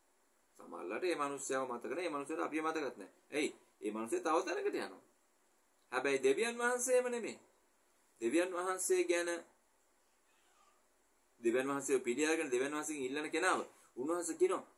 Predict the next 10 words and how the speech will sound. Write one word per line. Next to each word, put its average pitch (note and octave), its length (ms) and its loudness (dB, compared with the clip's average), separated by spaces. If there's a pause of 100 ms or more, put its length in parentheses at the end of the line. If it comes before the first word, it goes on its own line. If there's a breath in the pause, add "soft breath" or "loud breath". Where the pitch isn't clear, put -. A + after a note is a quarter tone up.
උනන්දුවෙන් A3+ 800 4
සලකනවා. G2 680 -2 (540)
"ඉතා G#3 520 2 (180)
ඕනෑකමින් A3+ 880 6
මම E3 280 0
බලා C3 300 2
ගන්නවා." G2 440 -8 (640)
උන්වහන්සේගේ D3 720 -4
තුල C#3 300 -2
ඉන්නවනම් G2+ 520 -2